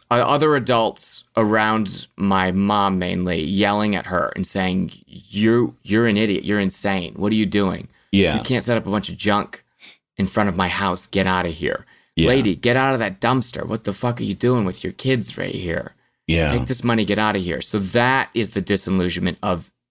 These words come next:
Speaker 1: any sort of baby-proofed environment of your parents have you and they're safe.
Speaker 2: Yeah.
Speaker 1: That's early on. Earliest memories is other adults saying, "Your, your mo-, essentially, your mom is not doing a good job."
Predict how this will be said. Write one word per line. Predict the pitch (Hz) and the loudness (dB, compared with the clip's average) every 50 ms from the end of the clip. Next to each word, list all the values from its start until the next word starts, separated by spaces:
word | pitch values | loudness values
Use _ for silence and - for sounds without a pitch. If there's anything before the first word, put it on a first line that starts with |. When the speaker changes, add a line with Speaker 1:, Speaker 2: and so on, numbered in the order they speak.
| _ _ _ _ _ _ - | _ _ _ _ _ _ -4
Speaker 1:
any | - 113 117 117 110 | 0 2 2 2 0
sort | - 113 107 | 0 -2 -2
of | 98 85 | -2 -2
baby-proofed | - 104 98 92 98 98 98 - 98 95 92 - | 0 2 2 2 2 0 0 0 -2 -2 0 0
environment | 92 95 92 95 92 87 87 90 87 90 - - - _ _ _ _ _ _ - | -2 -2 -2 -2 -4 -4 -4 -4 -2 -4 -4 -6 -8 _ _ _ _ _ _ -2
of | 98 95 95 90 87 87 | 0 0 0 0 -2 -2
your | 87 101 95 | 0 0 0
parents | 95 - - 110 107 104 104 101 95 - - - - _ - _ _ _ _ _ _ | 0 0 0 0 2 2 2 0 -2 -4 -8 -12 -16 _ -20 _ _ _ _ _ _
have | - - - - 104 92 87 95 | -10 -6 -2 -2 -2 0 0 0
you | 95 92 - | 0 0 0
and | - 92 87 | -2 -6 -6
they're | 87 82 | -6 -6
safe. | - - - 80 - - - - _ _ _ _ _ _ _ | -8 -8 -8 -8 -10 -12 -18 -20 _ _ _ _ _ _ _
Speaker 2:
Yeah. | - - 95 90 73 | 0 2 2 4 4
Speaker 1:
That's | 113 113 110 - - _ - | 2 0 0 -2 -6 _ 0
early | 110 110 110 107 101 101 95 | 2 2 4 4 2 2 2
on. | 92 92 87 - - - - | 0 -2 -4 -6 -8 -6 -2
Earliest | 104 104 101 98 98 92 - - | 0 2 2 2 0 0 -2 -2
memories | 92 92 90 87 - 87 95 - - | -2 -2 -2 -2 -4 -4 -6 -6 -6
is | - 50 - - - - - _ _ _ _ _ _ _ _ _ _ _ - | -4 -4 -4 -6 -8 -10 -12 _ _ _ _ _ _ _ _ _ _ _ 0
other | 104 101 107 101 | 2 2 4 2
adults | 98 90 80 95 87 - - - | 2 2 0 0 -2 -2 -4 -4
saying, | - 95 90 87 87 90 87 87 - - | -4 -2 -2 -2 -4 -4 -6 -8 -10 -6
"Your, | - 95 107 127 151 120 - _ _ - | -2 2 2 2 2 0 -2 _ _ 0
your | 107 120 147 | 2 4 4
mo-, | 165 147 135 143 151 - - | 4 4 4 4 4 2 0
essentially, | 110 - - 165 160 - 117 107 | 0 0 0 0 2 2 2 2
your | 113 127 | 2 2
mom | 139 135 127 131 147 143 123 | 4 4 4 4 4 4 2
is | 104 - - | 0 0 0
not | 113 127 120 - - - | 0 0 0 -2 -2 0
doing | - 123 127 120 113 107 | 2 2 4 4 4 2
a | 98 90 | 0 0
good | 87 101 95 90 | 0 -2 -2 0
job." | - 92 95 95 92 - - | 0 0 0 0 0 -2 -6